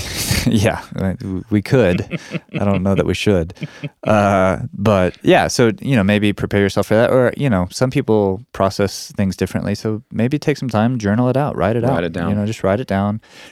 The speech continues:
Speaker 1: Write it down and say, "Okay, I'm gonna limit myself to a page." I think that's what the, our baptism candidates,
Speaker 2: Mm-hmm.
Speaker 1: they have to write it down on a page.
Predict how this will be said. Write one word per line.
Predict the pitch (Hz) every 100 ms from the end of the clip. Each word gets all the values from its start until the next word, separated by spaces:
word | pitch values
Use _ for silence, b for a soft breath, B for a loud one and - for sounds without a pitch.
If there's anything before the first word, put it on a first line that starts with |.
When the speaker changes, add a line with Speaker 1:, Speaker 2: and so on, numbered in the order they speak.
| B
Speaker 1:
Write | 113 110
it | 107
down | 107
and | 104
say, | 101
"Okay, | 95 101
I'm |
gonna | 95
limit | 92 90
myself | 69 101 95 -
to | 92
a |
page." | - 101 98 98 - -
I |
think | 101 98
that's | 101
what | 101 - -
the, | 95 90 85 -
our | 80
baptism | 92 - 95 92
candidates, | - 98 92 92 87
Speaker 2:
Mm-hmm. | 92 95
Speaker 1:
they | 92
have | 92
to | -
write | 92 92
it | 87
down | 92 92
on | 90
a |
page. | 87 - 85 -